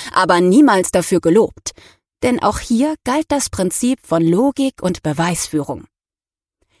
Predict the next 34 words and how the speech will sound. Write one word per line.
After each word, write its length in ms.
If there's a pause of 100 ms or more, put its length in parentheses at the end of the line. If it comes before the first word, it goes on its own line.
(180)
Detectives 680
überführten 560
Täter 320
nicht 240
anhand 380
aufgrund 380
von 140
Intuition, 840 (320)
selbst 360
wenn 160
sie 140
Kitty 320
regelmäßig 720
nach 160
eben 300
dieser 260
befragten. 680 (380)
Auf 200
Umwegen, 500 (320)
indem 380
sie 140
ihr 220
wie 140
heute 400
die 160
Habseligkeiten 960
eines 300
Toten 340
zur 160
Katalogisierung 960
auf 140
den 180
Tisch 180
stellten. 460